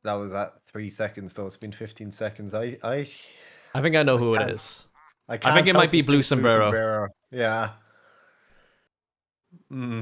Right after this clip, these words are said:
Speaker 1: I might, you know.
Speaker 2: If you don't, I will.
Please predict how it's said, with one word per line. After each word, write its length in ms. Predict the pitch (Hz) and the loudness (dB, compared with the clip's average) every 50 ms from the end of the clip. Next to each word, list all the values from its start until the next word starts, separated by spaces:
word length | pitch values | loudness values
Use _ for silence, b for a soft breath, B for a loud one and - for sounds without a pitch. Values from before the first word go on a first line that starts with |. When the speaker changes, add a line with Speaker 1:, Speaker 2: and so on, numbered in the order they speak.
| 107 107 | -8 -4
Speaker 1:
I 140 | 143 123 120 | 0 0 2
might, 300 | 139 143 147 143 147 143 | 4 4 4 4 2 0
you 120 | 123 117 | -4 -4
know. 240 | 110 107 104 107 110 107 B B B B B B _ _ _ _ _ _ _ B B B B B B B B B B B B B B B B B _ _ _ _ _ _ _ _ _ _ _ _ _ - | -2 0 0 -2 -2 -4 B B B B B B _ _ _ _ _ _ _ B B B B B B B B B B B B B B B B B _ _ _ _ _ _ _ _ _ _ _ _ _ -6
Speaker 2:
If 100 | 117 113 | 0 4
you 140 | 151 170 | 4 6
don't, 280 | 160 165 165 165 - - - _ - | 6 6 4 4 0 -4 -12 _ 0
I 140 | - 196 190 | 2 4 4
will. 340 | 185 180 180 185 180 - | 6 6 4 4 2 -2